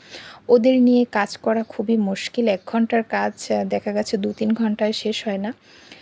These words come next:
তাই ভাবলাম যে আজকে রান্নাঘরটা একদম গুছিয়ে ফেলি, পরিষ্কার পরিচ্ছন্ন করে। তো আগে দুপুরে কি রান্না করব সেটা, আহ, ভিজিয়ে রাখলাম। এই কাজগুলো করতে করতে দেখা গেছে, উম, ওটার, আহ, যে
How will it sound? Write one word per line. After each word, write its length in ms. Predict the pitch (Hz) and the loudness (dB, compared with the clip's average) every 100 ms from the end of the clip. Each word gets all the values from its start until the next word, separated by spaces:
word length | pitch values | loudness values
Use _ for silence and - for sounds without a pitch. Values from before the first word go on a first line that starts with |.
| - _ | -20 _
তাই 240 | - 208 214 | -4 -2 -2
ভাবলাম 480 | 202 202 208 208 208 | -2 -2 -2 -2 -2
যে 80 | |
আজকে 300 | 202 - - | -4 -4 -6
রান্নাঘরটা 680 | 202 202 202 214 214 196 202 | -4 -4 -4 -4 -4 -4 -6
একদম 320 | 196 202 202 | -8 -6 -4
গুছিয়ে 360 | 202 208 - 214 | -4 -4 -2 -2
ফেলি, 240 | 214 208 | 0 -2
পরিষ্কার 440 | 220 202 - - 208 | -2 -6 -6 -6 -6
পরিচ্ছন্ন 540 | 208 196 - 208 214 | -4 -4 -2 -2 -2
করে। 200 | - 233 | -2 -4
তো 140 | - | 0
আগে 220 | 233 214 240 | 0 2 2
দুপুরে 360 | 226 - 240 | 0 0 0
কি 200 | 247 247 | 2 2
রান্না 320 | 233 208 208 | 2 0 -2
করব 380 | 214 220 208 233 | -4 -6 -2 -2
সেটা, 360 | 240 226 - 214 | 0 -2 -4 -6
আহ, 720 | 214 - - - - - 214 | -6 -12 -18 -16 -18 -10 -6
ভিজিয়ে 380 | 208 220 202 233 | 0 0 2 4
রাখলাম। 340 | 208 190 254 277 | 4 2 0 0
এই 60 | |
কাজগুলো 440 | 269 220 214 233 233 | 2 2 2 -2 0
করতে 260 | - - | -2 -6
করতে 280 | 226 220 - | -6 -6 -2
দেখা 260 | 208 202 214 | 0 2 2
গেছে, 400 | 208 202 214 202 | 0 -2 -4 -4
উম, 220 | 208 208 | -4 -2
ওটার, 480 | 208 202 208 208 208 | -2 -2 -4 -4 -4
আহ, 240 | 214 202 | -4 -6
যে 200 | 190 214 | -4 -4